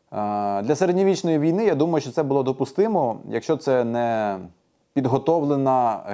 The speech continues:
кінна атака, наприклад. Да? Якщо ви вже на коні і ви знаєте, ви готуєтесь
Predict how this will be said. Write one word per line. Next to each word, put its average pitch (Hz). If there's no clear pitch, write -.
кінна 135
атака, 117
наприклад. 87
Да? 113
Якщо 143
ви 139
вже 131
на 127
коні 139
і 101
ви 107
знаєте, 113
ви 87
готуєтесь 107